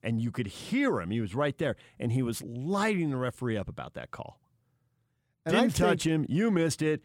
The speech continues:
Speaker 1: He flopped. That's not the first thing you've missed tonight. You gotta, <laughs> I mean, he was letting him have it, but he's also pretending to tie his shoe. So if a camera caught him, the
Speaker 2: It
Speaker 1: ref
Speaker 2: wasn't,
Speaker 1: isn't
Speaker 2: it didn't look
Speaker 1: embarrassed
Speaker 2: like
Speaker 1: and
Speaker 2: he
Speaker 1: calling
Speaker 2: showed
Speaker 1: him
Speaker 2: up,
Speaker 1: out.
Speaker 2: yeah. And
Speaker 1: But
Speaker 2: the
Speaker 1: he's letting him have it.
Speaker 2: And I think players of that ilk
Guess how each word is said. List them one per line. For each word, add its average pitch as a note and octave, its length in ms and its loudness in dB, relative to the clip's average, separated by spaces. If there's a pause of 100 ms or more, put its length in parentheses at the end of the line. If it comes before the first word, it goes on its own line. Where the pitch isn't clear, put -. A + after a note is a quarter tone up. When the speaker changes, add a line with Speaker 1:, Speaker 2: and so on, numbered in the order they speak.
Speaker 1:
He A3 300 -2
flopped. D3+ 560 0 (180)
That's F3+ 360 0
not G#3+ 180 0
the F3 60 -6
first E3+ 320 -2
thing D#3 160 2
you've C#3+ 220 0
missed C#3+ 280 0
tonight. C3 400 0 (220)
You D#3+ 180 2
gotta, G3 240 2
<laughs> D#3+ 180 0
I - 60 -2
mean, E3 160 2
he A#3+ 120 2
was D4 140 0
letting E3+ 220 0
him F3+ 60 2
have G3+ 140 2
it, - 80 -4 (200)
but E3+ 80 0
he's D#3 120 2
also G#3 260 2
pretending D#3+ 400 0
to - 100 -8
tie D3 100 2
his C#3 80 0
shoe. G#3 300 0 (240)
So F#3 280 0
if C3+ 120 -2
a C3 60 -2
camera F#3+ 420 0
caught G#3 300 0
him, A#3 180 2 (360)
the B2+ 80 -2
Speaker 2:
It - 20 2
Speaker 1:
ref C#3+ 140 4
Speaker 2:
wasn't, E3 160 0
Speaker 1:
isn't B2+ 160 2
Speaker 2:
it - 20 2
didn't C#3+ 100 4
look C3 80 2
Speaker 1:
embarrassed D3 260 4
Speaker 2:
like C3+ 100 2
Speaker 1:
and A2+ 100 0
Speaker 2:
he - 40 -4
Speaker 1:
calling C3 220 2
Speaker 2:
showed G#2+ 60 2
Speaker 1:
him C3 60 2
Speaker 2:
up, D3+ 180 0
Speaker 1:
out. - 60 -2
Speaker 2:
yeah. G2 80 -6 (360)
And C#3 80 0
Speaker 1:
But E3+ 80 4
Speaker 2:
the F3+ 60 6
Speaker 1:
he's C3 100 2
letting G3 340 2
him A3 100 -2
have G#3+ 480 -2
it. - 60 -6
Speaker 2:
And F3 360 0
I G#3+ 200 0
think A#3+ 340 -2 (120)
players F3+ 920 0 (100)
of B2+ 260 -4
that D3 320 -2
ilk D3+ 440 -2